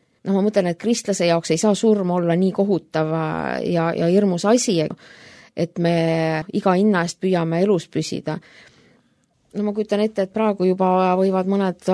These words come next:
Ukraina kodanikud ka rääkida, eks ju, õudusi, millest läbi minna ja kuidas on võimalik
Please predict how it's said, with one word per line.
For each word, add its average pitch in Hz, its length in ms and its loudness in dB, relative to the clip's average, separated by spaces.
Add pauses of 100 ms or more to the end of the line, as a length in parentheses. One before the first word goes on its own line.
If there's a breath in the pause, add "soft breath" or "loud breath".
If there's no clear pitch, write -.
Ukraina 214 400 2
kodanikud 185 480 -2
ka 226 140 2
rääkida, 156 420 -4
eks - 220 -14
ju, - 100 -6 (240)
õudusi, 165 540 -4 (480 soft breath)
millest 165 420 -2 (160)
läbi 190 240 0
minna 165 400 -4
ja 165 100 -2
kuidas 180 360 -2
on 165 80 0
võimalik 165 340 -2